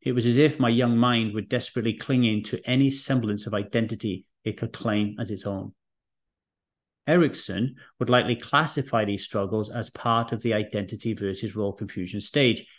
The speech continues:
intensified by the incongruent facets of my own identity.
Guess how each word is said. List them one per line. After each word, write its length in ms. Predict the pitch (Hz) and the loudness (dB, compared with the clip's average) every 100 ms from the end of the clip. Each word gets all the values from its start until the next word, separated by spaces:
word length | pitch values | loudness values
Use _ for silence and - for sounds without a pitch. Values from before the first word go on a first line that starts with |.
| _ 127 | _ -4
intensified 840 | 123 - 151 - 135 113 107 104 | -4 0 0 0 -2 2 0 2
by 200 | 110 107 | 0 0
the 120 | 110 | 0
incongruent 800 | 113 107 - 127 123 127 113 117 | -4 -6 -2 0 2 2 2 0
facets 600 | - - 120 - 98 - | -4 -4 -4 -6 -10 -8
of 80 | 98 | -8
my 140 | 107 101 | -6 -4
own 240 | 104 98 | -4 -4
identity. 680 | 98 127 123 110 - 90 | -4 0 0 -2 -8 -10